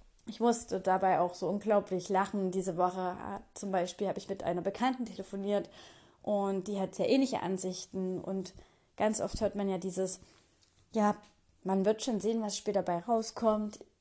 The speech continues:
Deine Kinder werden dir mal auf der Nase herumtanzen." Das, das hört man so ganz oft von, von verschiedenen Menschen. Und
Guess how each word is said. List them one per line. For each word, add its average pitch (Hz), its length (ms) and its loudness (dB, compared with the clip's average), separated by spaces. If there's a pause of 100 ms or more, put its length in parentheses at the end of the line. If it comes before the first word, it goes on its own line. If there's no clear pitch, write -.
(160)
Deine 196 220 2
Kinder 214 260 4
werden 180 160 4
dir 185 100 0
mal 180 120 0
auf - 100 -6
der 180 140 -2
Nase 185 320 2
herumtanzen." 180 880 -2
Das, - 220 -2
das 240 180 2
hört 262 160 2
man 233 120 0
so 233 80 0
ganz 254 300 2
oft - 260 -4
von, 202 280 -2 (340)
von 220 160 -4
verschiedenen 226 420 -2
Menschen. 226 540 0 (460)
Und 202 420 -2